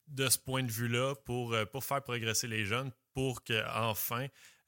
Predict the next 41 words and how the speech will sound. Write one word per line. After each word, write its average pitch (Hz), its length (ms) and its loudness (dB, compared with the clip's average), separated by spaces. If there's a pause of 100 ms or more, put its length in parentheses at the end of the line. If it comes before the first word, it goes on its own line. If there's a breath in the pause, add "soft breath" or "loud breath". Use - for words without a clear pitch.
euh, 95 200 0
au 101 80 -4
mois 110 120 0
d'octobre 107 320 -2
prochain, 113 400 0
mais 113 120 -6
on 98 240 -6
n'ait 101 120 -4
pas 127 140 0
à 117 60 2
se - 40 -2
poser 107 240 -6
la 104 140 -2
question 113 400 -2
est-ce 98 100 0
qu'il 101 160 -4
reste 110 320 0
ou 104 100 -6
est-ce 98 120 0
qu'il 107 120 -8
reste 101 240 -4
pas. 131 140 -6
Ben, 104 220 -4 (480 loud breath)
il 113 80 -8
va 113 140 2
être - 100 -4
prêt, 120 140 4
il 131 60 2
va 113 100 6
avoir 113 280 2
une 110 80 -4
trentaine 117 400 -2
de 113 100 0
matchs 110 460 0
de 117 140 6
plus 123 380 0
d'expérience, 110 760 -2
euh, 104 100 -6
derrière 104 300 -2
la 101 80 -2
cravate, 98 340 -8